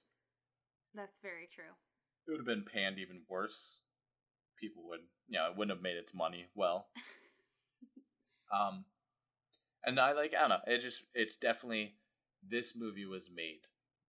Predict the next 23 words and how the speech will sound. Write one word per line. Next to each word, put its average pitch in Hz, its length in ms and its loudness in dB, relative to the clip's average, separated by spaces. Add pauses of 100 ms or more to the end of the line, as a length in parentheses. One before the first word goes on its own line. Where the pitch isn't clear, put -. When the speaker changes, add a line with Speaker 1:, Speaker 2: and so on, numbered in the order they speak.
Speaker 2:
by 87 220 6
<laughs> - 160 -2
Adam 165 120 4
Sandler 95 520 -2
for 87 420 -6 (760)
Adam 78 160 -2
Sandler 78 400 -2 (160)
and 82 220 -6 (300)
company. 76 440 -8 (760)
Speaker 1:
Uh-huh. 220 280 -10
Speaker 2:
They, 85 260 -2 (160)
they 98 160 0
probably 92 480 2
really 82 340 -8
liked 76 280 -10
it. 76 120 -16 (880)
They 85 100 0
Speaker 1:
Yeah. 82 80 -2
Speaker 2:
thought 92 100 0
it 82 100 -12
was - 20 -16
funny. 80 220 -6 (180)
Um, 87 380 2